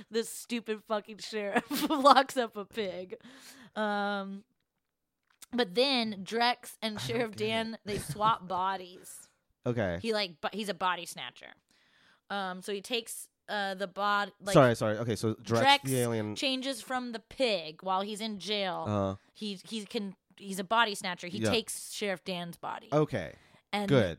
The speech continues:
Speaker 1: uses it to get the kids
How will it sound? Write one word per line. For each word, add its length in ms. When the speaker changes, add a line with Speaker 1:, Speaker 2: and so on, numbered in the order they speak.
Speaker 1:
uses 540
it 400
to 680
get 200
the 60
kids 800